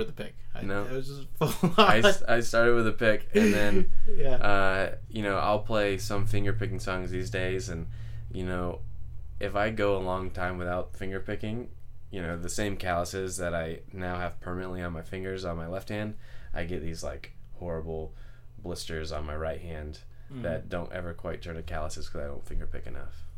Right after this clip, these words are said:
Speaker 1: Oh, man. Finger picking, that's tough. This morning I was practicing, and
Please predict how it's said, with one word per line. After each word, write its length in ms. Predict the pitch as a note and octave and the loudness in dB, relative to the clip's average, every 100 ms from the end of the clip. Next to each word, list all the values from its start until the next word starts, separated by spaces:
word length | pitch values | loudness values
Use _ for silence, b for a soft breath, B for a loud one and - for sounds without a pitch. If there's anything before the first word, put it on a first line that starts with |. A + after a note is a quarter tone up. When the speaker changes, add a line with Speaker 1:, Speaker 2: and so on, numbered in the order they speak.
| - | -12
Speaker 1:
Oh, 120 | A#2+ A2+ | -10 -10
man. 220 | A2+ A2+ | -10 -10
Finger 240 | - F#3+ G3+ | -4 -4 -2
picking, 260 | - D#3 | -4 -4
that's 220 | C3+ E3+ - | -4 -6 -8
tough. 240 | A2+ - - - - - - - | -8 -8 -8 -10 -10 -10 -10 -8
This 160 | C3 D3 | -6 -4
morning 260 | D#3 C#3+ | -2 -2
I 20 | |
was 100 | A2+ | -4
practicing, 680 | - - A#3+ - - A3 G#3+ | -2 0 2 0 0 -2 -2
and 140 | G#3+ | -4